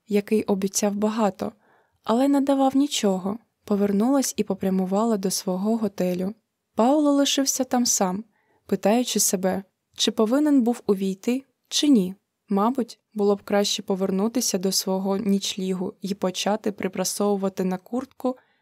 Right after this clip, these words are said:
металеву аплікацію у формі зірки, яку купив цього вечора.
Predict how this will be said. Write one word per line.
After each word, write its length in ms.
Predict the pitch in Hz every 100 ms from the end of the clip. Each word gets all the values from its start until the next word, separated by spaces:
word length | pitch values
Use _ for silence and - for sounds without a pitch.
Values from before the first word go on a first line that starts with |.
| -
металеву 640 | 202 190 185 190 262 285 -
аплікацію 840 | 220 190 185 190 185 - 196 185
у 60 | -
формі 460 | - - 208 226 196
зірки, 540 | 175 185 180 - 196 _ _ _ _ -
яку 300 | 208 208 269
купив 360 | 254 220 202
цього 360 | - 202 196 196
вечора. 540 | 185 185 - 190 190